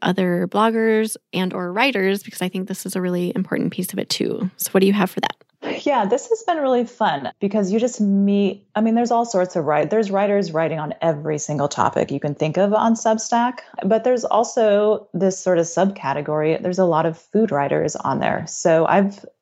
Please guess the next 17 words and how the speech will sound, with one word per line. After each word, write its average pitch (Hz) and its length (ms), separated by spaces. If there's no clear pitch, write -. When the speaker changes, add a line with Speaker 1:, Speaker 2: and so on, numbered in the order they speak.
Speaker 2:
myself, 185 500
I've 156 260
subscribed - 880
to - 140
a - 40
lot 143 440
of 143 140
food 147 300
newsletters, 190 680
and 165 140
I've, 156 220
there's 247 180
a 262 60
lot 214 160
of 196 180
big 160 180
names 156 520